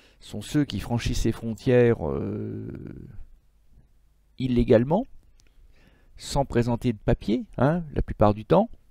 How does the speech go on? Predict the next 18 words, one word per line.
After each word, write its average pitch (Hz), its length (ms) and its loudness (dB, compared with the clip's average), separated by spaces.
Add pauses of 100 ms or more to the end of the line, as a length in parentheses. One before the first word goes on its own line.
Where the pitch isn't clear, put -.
(680)
Donc 165 300 2
ce 147 80 -8
sont 143 200 -6
des 143 120 4
gens 156 220 2
qui 110 520 0
font 127 200 -6
tout 165 140 -4
pour 120 180 0
ne 117 40 -4
pas 120 220 2
être 107 340 0
vus, 151 300 -2
pour - 160 -2
ne 107 80 -4
pas 104 220 0
être 95 260 -2
pris. 208 420 -2